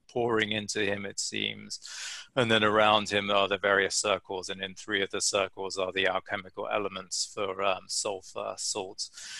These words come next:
and, uh, mercury, uh, which again you could, you could liken these, um, um,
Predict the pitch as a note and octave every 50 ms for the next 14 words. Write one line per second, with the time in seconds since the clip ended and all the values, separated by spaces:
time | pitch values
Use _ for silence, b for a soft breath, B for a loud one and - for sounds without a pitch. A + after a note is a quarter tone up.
0 | B B B B B B - A#2+ G#2 G2+ G2+ G2 F#2+ F#2 F2+ F#2+ G2+ F#2 F#2 F#2+
1 | F#2 F#2+ G2+ G2 G2+ F#2 - - - F#2+ F2+ F#2+ G2 F#2+ F#2 F2+ - _ b b
2 | b b b b b b b - B2+ A#2+ A#2 A2+ A2 A2 - B2+ A#2 G#2 A#2 A2
3 | G#2 G#2+ G#2 F#2+ - G#2+ G2 E2+ G2+ G#2+ - - G#2+ G#2+ G#2 - G2+ G#2 G#2 G2+
4 | G2 - - G2+ G2+ G2 G2 F#2+ F#2+ G2 F2+ - - A2+ A2 G#2 A2 G#2+ G#2 G#2
5 | G#2 G#2+ - - _ _ _ _ _ _ _ _ _ - - - A2+ F2+ F2+ F2+
6 | F2+ F2+ F2 F2+ G2